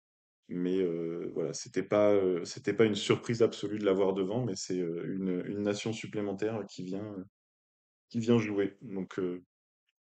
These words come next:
voilà un peu pour les, euh, les épreuves féminines, vraiment des épreuves, euh, très plaisantes. Et, euh, et voilà, le vent de face en, en saut à ski, ça permet aussi, euh, esthétiquement des, des sauts magnifiques qui sont pas très hauts et qui permettent, euh,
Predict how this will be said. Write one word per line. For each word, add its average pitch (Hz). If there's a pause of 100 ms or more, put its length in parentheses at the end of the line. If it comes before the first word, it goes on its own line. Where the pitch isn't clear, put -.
(560)
voilà 101
un 113
peu 117
pour 101
les, 98
euh, 90
les 92
épreuves 101
féminines, 101
vraiment 95
des 92
épreuves, 92
euh, 82 (240)
très 92
plaisantes. 98
Et, 82
euh, 76 (400)
et 80
voilà, 82
le 78
vent 80
de 80
face -
en, 76
en 87
saut -
à 82
ski, -
ça 82
permet 80
aussi, 80
euh, 78
esthétiquement -
des, 80 (400)
des 85
sauts 90
magnifiques 87
qui -
sont 80
pas 90
très 92
hauts 98
et 82
qui -
permettent, 85
euh, 78